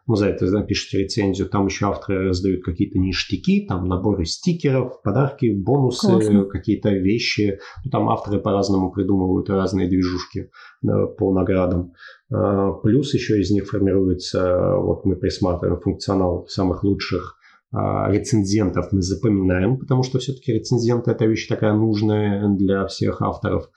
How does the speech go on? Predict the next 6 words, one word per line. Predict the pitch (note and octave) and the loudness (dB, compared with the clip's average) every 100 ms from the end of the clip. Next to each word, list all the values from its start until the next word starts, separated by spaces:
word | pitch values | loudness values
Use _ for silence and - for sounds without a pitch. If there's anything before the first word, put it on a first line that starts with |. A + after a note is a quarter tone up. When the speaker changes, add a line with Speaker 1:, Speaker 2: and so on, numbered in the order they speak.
| - - | -20 -4
Speaker 1:
Авторы | B2 - G2 F#2+ | 0 0 0 0
получают | G2 G2 G2 E2+ | 0 0 -2 -2
прочтение, | G2+ G#2 - F#3+ G#3 G3 C3+ | -2 -2 -2 0 2 2 2
получают | G#2+ G2 - G2 F#2 | 0 0 0 0 0
хорошие | - G#2 G2+ - G2 | -2 0 0 0 0
рецензии | F#2+ F#2+ E3+ F#3 D3 C#3+ C#3 | 0 0 0 2 4 4 2